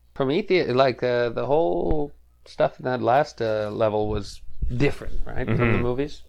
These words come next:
Speaker 1: Um,
Speaker 2: Yeah, definitely more of a Prometheus vibe.
Speaker 1: but I think, uh, yeah, we should really go through it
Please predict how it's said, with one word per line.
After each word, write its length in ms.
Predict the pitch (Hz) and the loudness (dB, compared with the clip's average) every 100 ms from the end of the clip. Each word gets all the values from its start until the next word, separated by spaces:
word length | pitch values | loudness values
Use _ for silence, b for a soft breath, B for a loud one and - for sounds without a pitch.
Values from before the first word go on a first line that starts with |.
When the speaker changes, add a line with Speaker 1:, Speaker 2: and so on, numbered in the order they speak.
| - | -14
Speaker 1:
Um, 560 | - 110 110 110 110 - - | -8 -6 -6 -6 -8 -6 2
Speaker 2:
Yeah, 100 | 92 | 4
definitely 360 | 90 95 107 | 4 2 2
more 180 | 104 98 | 4 6
of 60 | 90 | 4
a 40 | |
Prometheus 460 | - 90 78 78 73 | 2 -4 -4 -6 -4
vibe. 240 | 78 71 - - - - | -2 0 -2 -6 -20 -10
Speaker 1:
but 200 | 131 139 | 4 8
I 100 | 131 | 8
think, 320 | 131 143 127 | 8 4 4
uh, 340 | 131 117 110 107 | 4 6 6 4
yeah, 160 | 110 107 | 4 4
we 140 | 113 | 2
should 340 | 107 113 101 107 - - - - | 2 0 -2 -4 -10 -18 -16 2
really 240 | 117 113 | 4 4
go 180 | 110 113 | 2 0
through 300 | 107 - 113 | 0 0 2
it 180 | 110 - | 2 0